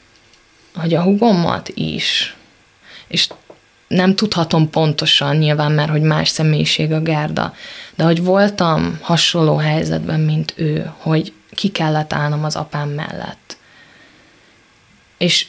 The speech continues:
én egyáltalán nem is haragszom a Gerdára, tehát, hogy én ezt meg is írtam neki, nem tudom, hogy megkapta-e, mert semmit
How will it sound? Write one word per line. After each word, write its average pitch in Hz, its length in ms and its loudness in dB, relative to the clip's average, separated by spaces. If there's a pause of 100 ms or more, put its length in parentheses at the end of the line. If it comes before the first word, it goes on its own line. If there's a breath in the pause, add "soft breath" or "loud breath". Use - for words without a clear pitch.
én 175 160 2
egyáltalán 170 560 2
nem 170 160 4
is 160 120 0
haragszom 156 640 -2
a 156 60 0
Gerdára, 147 640 -4
tehát, 147 280 -6
hogy 156 120 -4
én 156 120 2
ezt 156 180 -2
meg 170 120 0
is 156 320 -2
írtam 156 380 -2
neki, 156 300 0
nem 156 220 0
tudom, 151 300 -4
hogy 147 160 -6 (440)
megkapta-e, - 640 -2
mert 151 300 -4
semmit 147 580 -6